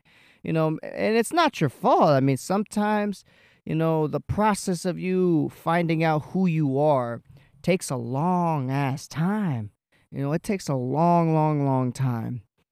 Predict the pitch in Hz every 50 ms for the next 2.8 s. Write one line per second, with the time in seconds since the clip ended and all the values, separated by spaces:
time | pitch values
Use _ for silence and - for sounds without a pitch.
0 | _ _ _ _ - 135 127 123 117 120 127 - - 147 156 170 - - 185 175
1 | 175 175 170 175 175 175 160 156 151 151 147 - 208 214 214 214 190 175 202 214
2 | 208 208 202 196 196 190 175 - 208 202 180 147 139 123 110 101